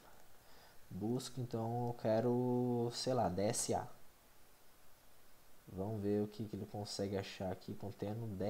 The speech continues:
S A. Ah, tá. Eu, foi mal, foi mal. Deixa eu triar, deixa eu mover os números, né? M V, um, dois, três, quatro, cinco, seis para a pasta Git.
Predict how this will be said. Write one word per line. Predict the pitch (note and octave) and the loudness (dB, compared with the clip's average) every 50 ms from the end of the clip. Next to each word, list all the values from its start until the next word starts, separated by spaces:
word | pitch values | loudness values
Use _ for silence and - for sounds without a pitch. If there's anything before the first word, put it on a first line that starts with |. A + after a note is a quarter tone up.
| A#2 A#2 | 2 2
S | A2+ - - - - | 0 -2 -4 -6 -6
A. | - - - - - - - - - - - - - - - - - - - - - - - - - - - - - - - - - - - - - - - - - - - - - | -6 -8 -10 -14 -18 -18 -18 -18 -18 -18 -18 -20 -20 -20 -20 -20 -20 -20 -20 -20 -20 -20 -20 -20 -20 -20 -20 -20 -20 -20 -20 -20 -20 -18 -18 -16 -16 -16 -16 -16 -16 -16 -16 -8 0
Ah, | - G#2+ G#2+ G#2+ | 6 8 8 8
tá. | - - E2+ D2+ - - - - | 6 4 -2 -4 -4 -6 -8 -10
Eu, | - - F2 F#2 F#2+ F#2+ F#2 F2+ F2 F#2 | -8 -8 -8 -6 -6 -6 -8 -8 -10 -2
foi | - - A2 | 2 2 2
mal, | F#2+ F2 F2 | 2 2 -2
foi | - - D#2+ | -4 -6 -6
mal. | D#2 - - - - - - - - - - - | -6 -8 -8 -10 -14 -14 -14 -16 -16 -14 -12 -12
Deixa | - - A#2+ | -6 -4 -4
eu | A2 | -4
triar, | - - A#2+ A2 G2+ F#2+ F#2 F2 E2+ E2 E2 D#2+ | -2 -2 -2 0 0 0 0 0 0 -2 -2 -2
deixa | E2 F#2+ - - - | -4 -6 -6 -4 -2
eu | D3 D#3 | 0 2
mover | E3+ E3 C#3+ A2+ G#2 A2 G#2+ | 2 2 2 2 2 2 4
os | G#2+ G#2 G#2 G2+ - - | 4 4 2 0 -2 -4
números, | G#2 G#2+ B2+ C3+ B2 G#2+ G2+ G2 G#2 G#2+ | -4 -2 0 0 0 -2 -2 -2 -4 -4
né? | A2 A2 B2 C3 - - - - - - - - - - - - - - - - - - - - - | -2 -2 -4 -4 -6 -10 -14 -14 -14 -16 -18 -20 -20 -20 -18 -18 -20 -20 -20 -20 -20 -20 -16 -10 -8
M | G2 F#2+ F#2+ F#2+ F#2+ | -4 -4 -2 -2 -2
V, | F#2 G2+ F#2+ G2 F#2+ G2 A2 B2+ B2+ - - | 0 0 2 2 2 2 0 -2 -6 -8 -10
um, | - G2 G#2 G#2+ A2+ A#2+ A#2+ A#2+ A#2 G#2+ G#2 F#2+ | -8 -8 -6 -4 -4 -4 -4 -4 -6 -6 -6 -6
dois, | F#2+ F#2 F#2 F#2 F2+ F2+ - - - - | -6 -6 -4 -4 -6 -6 -8 -8 -10 -10
três, | - - C#2 A#1 - - - - - - | -8 -8 -6 -6 -8 -8 -8 -10 -10 -8
quatro, | - - - - - - - - - | -6 -4 -4 -4 -6 -10 -14 -16 -12
cinco, | - - - - - E2 C2 - - - - - | -10 -8 -8 -8 -8 -8 -10 -10 -12 -12 -12 -8
seis | - - - - - F2+ F2+ F2+ F#2+ G#2 - - - - - | -6 -4 -4 0 2 2 2 2 2 -2 -4 -6 -10 -4 -2
para | - F2+ F2+ F2 E2+ F#2+ | 0 0 0 0 0 0
a | |
pasta | G2+ - - - - - - - - - | -2 0 0 0 0 0 -2 -6 -6 -6
Git. | - - - - - - - - - - - - - | -6 -6 -6 -8 -8 -8 -10 -10 -10 -8 -8 -8 -10